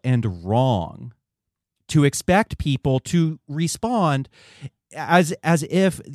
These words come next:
you know, they're Marcus Aurelius facing the battle. That's not the way this works. And it is quite simply cruel and awful and inhumane to expect someone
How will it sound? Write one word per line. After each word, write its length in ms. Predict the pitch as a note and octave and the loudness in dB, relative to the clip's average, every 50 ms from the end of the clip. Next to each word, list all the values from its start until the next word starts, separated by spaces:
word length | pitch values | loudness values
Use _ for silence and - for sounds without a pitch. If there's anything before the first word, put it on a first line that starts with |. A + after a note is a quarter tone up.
| - _ | -18 _
you 140 | C3 D3 D#3 | 2 2 4
know, 200 | D3+ C#3 C3+ B2+ | 4 4 2 2
they're 180 | B2 D3+ C3+ | 2 2 4
Marcus 480 | B2+ B2+ B2+ D3 C#3+ - D3+ C3 - - | 4 6 6 6 6 4 2 0 2 0
Aurelius 800 | A#2 G2+ A2 A2 A2 A2+ G#2 G2+ F2 E2+ D2+ D2 - - - - | 0 2 2 2 4 2 2 2 0 -2 -4 -6 -10 -14 -16 -8
facing 560 | - - D#3+ D3+ D3 - - D3 C3+ B2+ A#2+ | 0 4 4 4 4 4 2 2 2 2 4
the 100 | A2 A2 | 2 2
battle. 600 | G2 E2+ G2 F2+ F2 E2+ E2+ E2+ D2+ D#2 D#2+ - _ _ _ _ | 2 2 2 2 2 0 0 -2 -4 -8 -10 -14 _ _ _ _
That's 240 | - D3+ D#3 - | 2 2 4 4
not 240 | D#3+ E3+ D#3+ F3 - | 4 4 4 4 4
the 80 | - E3 | 4 4
way 180 | D#3 D3+ D3 | 4 4 2
this 240 | C3 B2 A#2 - - | 2 2 0 0 -2
works. 640 | G2 E2+ F#2 F2+ D2+ - - - - - - - - _ _ _ _ _ _ _ _ _ _ | -4 -4 -2 -4 -4 -6 -8 -16 -16 -16 -16 -16 -20 _ _ _ _ _ _ _ _ _ _
And 200 | D3 D3 C#3+ C#3 | 2 4 4 4
it 100 | C#3+ C3 | 4 4
is 320 | C#3 C3+ C3 B2 G#2+ - - _ _ _ _ _ _ | 4 4 2 2 0 -6 -12 _ _ _ _ _ _
quite 380 | - - - D#3+ D#3+ E3+ D3 - | -8 -2 0 2 2 2 0 -2
simply 720 | - - - C#3+ C3+ C3 - - B2 C3 B2+ B2 A#2 A2+ - _ _ _ _ _ _ _ _ _ _ _ _ _ _ _ _ _ _ _ _ _ _ _ _ _ _ _ _ _ _ _ _ - _ | -6 -4 -2 0 0 0 -2 -4 -4 -2 -2 -2 -2 -4 -6 _ _ _ _ _ _ _ _ _ _ _ _ _ _ _ _ _ _ _ _ _ _ _ _ _ _ _ _ _ _ _ _ -20 _
cruel 640 | - - - - A#2+ B2 C3+ D3+ D#3+ E3+ F3+ F3 - - | -16 -12 -10 -4 0 4 6 6 6 6 4 2 2 0
and 160 | B2 A#2+ - - _ | -2 -2 -2 -4 _
awful 540 | A#2 A#2 B2 C#3 D3 - E3 E3 E3 D3+ - | 2 4 6 4 4 2 2 0 0 0 0
and 180 | A2 G#2+ G#2 - - | -2 -2 -2 -2 -2
inhumane 1040 | A#2+ C3 D3+ D#3+ B2+ B2 D#3 C3+ C3 C3 C3+ D3 C#3+ G#2+ E2+ C#2 C2 C#2 E2+ A2 A2 - _ _ _ _ _ _ | 0 2 2 2 2 2 0 2 2 2 2 2 0 -2 -2 -6 -8 -10 -12 -12 -12 -14 _ _ _ _ _ _
to 180 | - - D#3 C#3+ | -2 0 2 2
expect 580 | C#3+ C3+ - - - - F#3+ G#3+ A#3+ - - | 2 2 0 -6 -2 2 2 2 2 0 -2
someone 800 | - - - - B2 G#2+ G2 F#2+ F#2 F2 E2+ D#2 C#2 F#2+ A2 A2+ | -10 -10 -4 0 0 2 2 2 0 -2 -2 -4 -6 -10 -12 -14